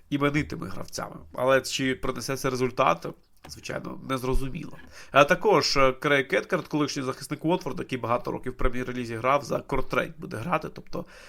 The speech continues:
е, в чемпіонаті Бельгії багато серйозних посилень. В стандарт, е, прийшли Айзек Гайден та Муса Дженепо, ще одні футболісти, які, е, в Прем'єр-лізі, е,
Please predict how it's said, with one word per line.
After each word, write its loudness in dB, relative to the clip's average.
е, 2
в -6
чемпіонаті 0
Бельгії -2
багато 0
серйозних -4
посилень. 2
В -12
стандарт, 2
е, 0
прийшли 2
Айзек 0
Гайден 2
та -2
Муса -4
Дженепо, 2
ще -6
одні -4
футболісти, -6
які, -4
е, 2
в -2
Прем'єр-лізі, 4
е, 2